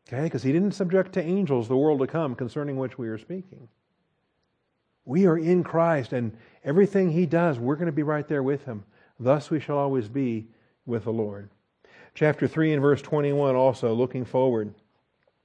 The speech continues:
<clears throat> To, uh, "To him who is able to do far more abundantly beyond all we could ask or think, according to the power that works within us, to him be the glory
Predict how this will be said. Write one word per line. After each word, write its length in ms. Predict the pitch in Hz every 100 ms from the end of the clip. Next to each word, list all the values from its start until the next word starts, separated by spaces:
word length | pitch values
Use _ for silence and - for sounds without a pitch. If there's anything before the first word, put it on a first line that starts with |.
| _ _ _ _ _ - - - _ _ -
<clears throat> 0 |
To, 680 | 185 151 113 - 151 139
uh, 280 | 127 123 123
"To 120 | -
him 220 | 127 160 160
who 120 | 156
is 120 | 131
able 220 | 156 151
to 60 | 143
do 180 | 143 143
far 300 | 147 151 156
more 180 | 156
abundantly 380 | 139 147 151 147
beyond 220 | 139 135
all 160 | 131 143
we 80 | 147
could 120 | 147
ask 260 | 143 139 131
or 60 |
think, 320 | 117 139 139 - - - -
according 340 | 143 - 139 143
to 80 | 127
the 60 |
power 340 | - 143 147 139
that 100 | 127
works 240 | 135 131
within 240 | 117 135
us, 140 | 139 131
to 100 | 127
him 260 | 104 156 160
be 100 | 156
the 140 | 143
glory 440 | 127 135 139 147